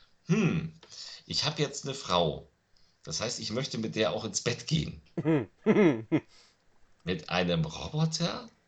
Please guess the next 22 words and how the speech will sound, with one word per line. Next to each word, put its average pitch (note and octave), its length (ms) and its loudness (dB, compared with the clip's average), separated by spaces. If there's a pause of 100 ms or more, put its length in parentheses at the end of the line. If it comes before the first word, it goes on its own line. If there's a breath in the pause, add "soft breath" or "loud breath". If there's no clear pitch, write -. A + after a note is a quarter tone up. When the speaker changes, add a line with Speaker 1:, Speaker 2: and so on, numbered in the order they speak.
(260)
Speaker 2:
Das - 280 6
macht G2 280 -10
Speaker 1:
So. B2 120 -4
Speaker 2:
Aua. C#3+ 420 0 (720)
Speaker 1:
Das G#2 280 2
macht B2 400 0
Aua. G#2+ 520 4 (320 loud breath)
Äh, G2 300 0 (580)
<clears throat> C#3+ 500 -10 (320)
Revenge D#3 460 -6
of E3 120 -6
the E3 100 0
Stepford D3+ 460 -2
Wives - 280 -2
ist - 320 -2
zwar C#3 200 2
ein A2+ 160 -2
Fernsehfilm, G2 1200 -2 (340 loud breath)
aber G#2+ 260 2
ist - 280 0
von A2 340 -2
daher, D#3 680 0